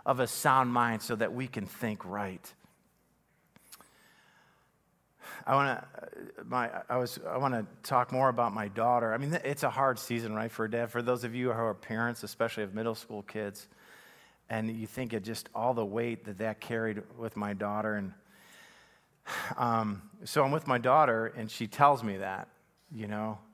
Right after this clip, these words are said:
"This has been a tough day because the girls said that the boys said I was the ugliest girl in the class." And, and for a dad to hear that, you just wanna control it, you know, you wanna, you wanna keep that. And, um,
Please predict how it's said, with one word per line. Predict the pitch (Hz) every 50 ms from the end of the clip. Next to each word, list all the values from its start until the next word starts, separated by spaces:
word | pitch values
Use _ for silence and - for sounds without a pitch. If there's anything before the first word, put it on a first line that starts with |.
| - - - - - - _ -
"This | 113 131 127 127
has | 127 113
been | - - 123 117
a | 110
tough | 101 - - 120 110 -
day | - 117 110 104 98
because | 90 101 - 107 104 95 - - -
the | - 110
girls | 101 113 110 110 107 104
said | - - 104 98 101 98 101 - - - - - - - _ _ -
that | 101 101 -
the | -
boys | 95 95 101 107 110 107 104
said | - - 107 101 98
I | 101 101 101
was | 98 98 95
the | - 104 101 101
ugliest | 98 95 101 95 95 92 - -
girl | - 101 101 98 95 - - -
in | 98 90
the | 92
class." | 90 - - 98 98 92 90 80 - - - - - _ _ _ - - - - - - _ - - _ _ _ _ _ _ _ _ _ _ _ _ -
And, | 127 120 107 - _ _ _ _ _ _ _ _ _ - - _ - - -
and | 127 -
for | - 143
a | 127
dad | 101 - 139 165 185 147
to | 110
hear | 98 - 127 151 156
that, | 117 92 90 98 104 110 127
you | 135 120
just | 113 135 135 -
wanna | 139 127 120 117
control | - - 110 104 - - 110 110 107 113
it, | 117 113 - -
you | - 120 113
know, | 113 107 110
you | 110 113 110 110
wanna, | 113 113 110 104 95 - _ - - - - _ _ _ _ _ _
you | - 113
wanna | 117 107 107
keep | - - 117 110 -
that. | 110 107 107 104 -
And, | 117 117 120 117 117
um, | 117 113 110 104 104 104 101